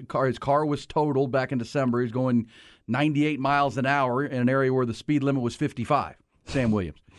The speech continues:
Car was totaled. Both he and another vehicle's driver spent a short amount of time in the hospital without serious injury, but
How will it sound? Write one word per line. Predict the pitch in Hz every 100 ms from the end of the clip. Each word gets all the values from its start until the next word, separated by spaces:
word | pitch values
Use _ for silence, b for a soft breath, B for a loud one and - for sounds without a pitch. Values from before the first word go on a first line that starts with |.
| B B B -
Car | 156 175
was | 160
totaled. | - 151 143 135
Both | 135 135
he | 151
and | 143
another | 131 139 123
vehicle's | 135 131 135 127 123
driver | 98 135 131 120
spent | - 135 120
a | 117
short | 143
amount | 127 113
of |
time | 131 123
in | 110
the |
hospital | 98 127 123 - 113
without | 113 117 113
serious | 131 117 110 -
injury, | 131 110 101 104
but | 110